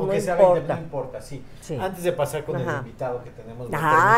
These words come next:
Speaker 1: permitieses?
Speaker 2: está re guapo.
Speaker 1: ¿Me permitieses?
Speaker 2: No, está
Speaker 1: Sí,
Speaker 2: bien.
Speaker 1: leer los comentamientos, como
Speaker 2: Sí.
Speaker 1: dice la Pelayo.
Speaker 2: Ujú.
Speaker 1: Dice: Laura Zubia Martínez, muy hermosas las hermosas, las hermanas Rojas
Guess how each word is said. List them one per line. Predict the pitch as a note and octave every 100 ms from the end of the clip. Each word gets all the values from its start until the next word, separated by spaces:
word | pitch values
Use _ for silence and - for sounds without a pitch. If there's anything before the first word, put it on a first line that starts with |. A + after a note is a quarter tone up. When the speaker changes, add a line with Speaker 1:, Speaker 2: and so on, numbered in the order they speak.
| B3
Speaker 1:
permitieses? | G#3 E3+
Speaker 2:
está | F3+ E3 D#3+
re | F#3
guapo. | F3+ C#3 A2+ G1+ -
Speaker 1:
¿Me | C3
permitieses? | E3 E3 C3+ C3 D#3 F#3
Speaker 2:
No, | G#3+
está | B3+ B3 A3+
Speaker 1:
Sí, | G#3+
Speaker 2:
bien. | G3+
Speaker 1:
leer | G3 G#3+ C#3
los | C#3 C3+
comentamientos, | C3+ B2+ A#2+ C3 C#3+ D3 G#3
como | B3
Speaker 2:
Sí. | C4+
Speaker 1:
dice | C4 G#3+
la | B2+
Pelayo. | B2 C3 D3 - - -
Speaker 2:
Ujú. | F#3+
Speaker 1:
Dice: | G3 D#3+ D#3 A2 - - -
Laura | D#3+ G#3 A#3+ A#3+ -
Zubia | A#3 A3+ A3 G#3+
Martínez, | F3 C#3+ - F#3 E3+ A#2+ - - - - - - C#3+
muy | F#3 B3
hermosas | A3+ F#3 F#3+ G3+ G#3 -
las | D3 -
hermosas, | C3+ C#3 D#3+ - D3 - -
las | - -
hermanas | C#3+ D#3+ F3 D3
Rojas | D3+ D#3 - C#3 -